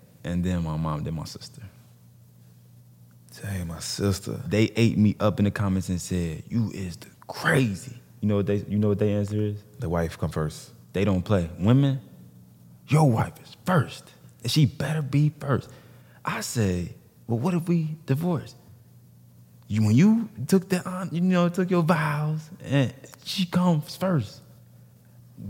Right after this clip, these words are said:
Speaker 1: Over who I created or who made me,
Speaker 2: Yeah, yeah.
Speaker 1: that person comes first.
Speaker 2: Mm-hmm.
Speaker 1: That's tough.
Speaker 2: That's tough.
Speaker 1: That's
Speaker 2: So you
Speaker 1: tough.
Speaker 2: talking about people that's never gonna leave your life.
Speaker 1: Ever.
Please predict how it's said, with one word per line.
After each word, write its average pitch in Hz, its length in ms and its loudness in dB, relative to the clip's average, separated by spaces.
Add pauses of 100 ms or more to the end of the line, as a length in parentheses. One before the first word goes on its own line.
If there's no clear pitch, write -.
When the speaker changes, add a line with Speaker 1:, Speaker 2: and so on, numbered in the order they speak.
Speaker 1:
Over 143 360 6
who 180 440 6
I 160 160 4
created 190 480 0 (160)
or 113 420 2
who 208 180 4
made 190 340 4
me, 185 280 2
Speaker 2:
Yeah, 87 640 2 (340)
yeah. 92 240 -8
Speaker 1:
that 139 260 2
person 233 300 0
comes 220 220 2
first. 294 480 -4
Speaker 2:
Mm-hmm. 87 420 0 (840)
Speaker 1:
That's - 220 -2
tough. 214 400 -4 (160)
Speaker 2:
That's 82 160 -8
tough. 82 380 -4 (320)
Speaker 1:
That's 185 180 0
Speaker 2:
So - 60 4
you 131 100 6
Speaker 1:
tough. 175 80 0
Speaker 2:
talking 113 180 6
about 85 140 2
people 107 200 2
that's 82 220 2
never 110 280 4
gonna 107 180 2
leave 104 180 4
your 95 100 4
life. 90 420 0
Speaker 1:
Ever. 107 460 2